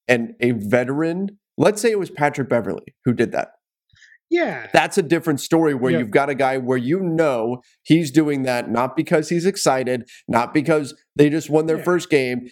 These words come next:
Speaker 1: It's because he's trying to do it to get under your skin, to send a message, to, to try to do something negative towards you. Darius Bazley is a twenty-one-year-old kid who is just,
Speaker 2: Yeah.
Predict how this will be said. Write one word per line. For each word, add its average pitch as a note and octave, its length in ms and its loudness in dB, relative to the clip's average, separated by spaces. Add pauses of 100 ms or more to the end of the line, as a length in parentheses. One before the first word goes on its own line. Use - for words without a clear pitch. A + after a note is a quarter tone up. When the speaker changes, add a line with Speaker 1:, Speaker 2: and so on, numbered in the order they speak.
Speaker 1:
It's C3+ 200 0
because C#3 440 0
he's C#3 160 0
trying C#3 380 0
to C#3 80 -8
do B2+ 180 2
it B2+ 120 -4
to B2+ 80 -2
get A#2 180 0
under B2+ 200 0
your C#3+ 140 0
skin, A#2+ 320 0
to A#2 80 -2
send A#2+ 240 0
a C#3 60 -2
message, A#2+ 460 -2
to, B2 340 0
to B2+ 80 2
try C3+ 240 0
to C#3 80 -4
do B2 180 -2
something B2+ 340 -2
negative A#2 380 -2
towards A2+ 320 -4
you. A2 220 -2 (280)
Darius G#3+ 280 4
Bazley D#3 320 0
is A#2+ 80 -2
a A2+ 60 -6
twenty-one-year-old D3 760 0
kid A#2 500 0 (480)
who E3 220 6
is D3 200 0
just, E3 280 2
Speaker 2:
Yeah. B2 80 -12